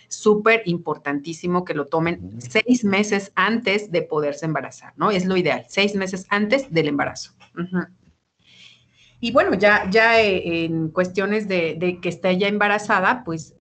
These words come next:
Speaker 1: una vez que está embarazada, pues, ya iré espaciando las consultas para que la paciente se vaya revisando. Ujú.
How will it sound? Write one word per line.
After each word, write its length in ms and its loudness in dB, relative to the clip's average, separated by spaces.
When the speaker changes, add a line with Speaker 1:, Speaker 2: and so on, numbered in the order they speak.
Speaker 1:
una 240 0
vez 120 -2
que 80 -10
está 120 -4
embarazada, 580 0
pues, 160 -6
ya 160 0
iré 180 -2
espaciando 560 -4
las 200 -6
consultas 680 -6
para 300 -8
que 100 -4
la 140 -4
paciente 340 -2
se 100 -6
vaya 240 -4
revisando. 520 4
Ujú. 380 2